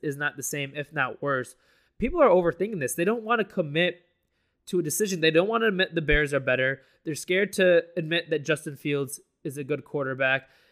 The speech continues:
And they're scared to admit that the Bears are gonna win this game. That's why people, it's like fifty fifty in terms of the,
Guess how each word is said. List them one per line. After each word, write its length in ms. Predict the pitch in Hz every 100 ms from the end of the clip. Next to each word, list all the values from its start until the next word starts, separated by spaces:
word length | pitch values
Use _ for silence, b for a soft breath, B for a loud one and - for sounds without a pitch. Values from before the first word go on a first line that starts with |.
| b -
And 180 | 180 175
they're 120 | 175
scared 400 | 175 185 220 214
to 80 | 220
admit 340 | 160 175 165
that 160 | 180 156
the 80 |
Bears 460 | 156 131 156 190 190
are 60 | 170
gonna 200 | 170 165
win 220 | 151 156
this 160 | 160
game. 220 | 147 214 165
That's 240 | 185 -
why 180 | 226 214
people, 300 | - 220 202
it's 120 | 196
like 140 | 220
fifty 260 | - 226 226
fifty 380 | 202 240 214 180
in 80 | 165
terms 220 | 185 175
of 100 | 160
the, 180 | 151